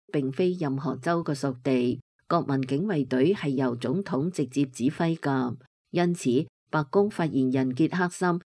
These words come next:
對法官嘅裁決表示異議。佢話，川普總統完全有權喺華盛頓特區部署國民警衛隊，以保護聯邦資產，並協助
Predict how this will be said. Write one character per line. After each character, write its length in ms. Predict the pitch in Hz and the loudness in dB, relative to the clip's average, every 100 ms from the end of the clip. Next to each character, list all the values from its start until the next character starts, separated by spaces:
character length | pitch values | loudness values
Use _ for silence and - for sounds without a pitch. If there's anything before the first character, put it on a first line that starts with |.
| - | -2
對 200 | 165 160 | 2 2
法 200 | 151 156 | 0 -6
官 240 | - 196 | 0 0
嘅 100 | 202 | 2
裁 220 | 156 143 127 | -2 -2 0
決 240 | 151 135 | 0 0
表 180 | 110 165 | 2 0
示 160 | - | 2
異 340 | 139 123 131 123 | 0 2 2 2
議。 440 | 123 127 127 143 - _ _ - | 2 4 4 2 -4 _ _ -2
佢 300 | 156 160 160 | 2 2 2
話， 200 | 139 120 _ - | -2 -2 _ -2
川 160 | 190 190 | 0 2
普 140 | 143 | 0
總 260 | - 135 185 | 2 0 0
統 180 | 160 151 185 | -2 0 2
完 160 | 139 | 2
全 240 | 127 139 127 | 2 0 2
有 200 | 127 135 175 | 0 -2 -2
權 300 | 151 131 123 | 2 2 0
喺 280 | 123 135 208 | -2 -2 0
華 160 | 175 131 | -2 -2
盛 200 | 143 135 | -2 0
頓 200 | 139 131 | -2 0
特 400 | 135 131 185 180 | -2 0 2 2
區 80 | - _ | 0 _
部 180 | 147 135 | 0 0
署 240 | 131 135 147 | 2 0 2
國 200 | 151 127 | -2 -2
民 160 | 131 120 | -2 -2
警 240 | 117 139 | -4 -2
衛 240 | 185 135 127 | -2 -2 -2
隊， 400 | 123 113 160 - _ _ | -2 0 0 -2 _ _
以 240 | 147 160 170 | -2 0 2
保 160 | 139 | 2
護 220 | 165 196 | 2 4
聯 200 | 135 123 | 4 2
邦 220 | 127 175 175 | 0 0 0
資 240 | 185 180 | 0 -2
產， 300 | - 104 151 - _ | -2 -4 -4 -6 _
並 200 | 160 147 | -2 0
協 160 | 147 170 | 2 0
助 160 | - | 0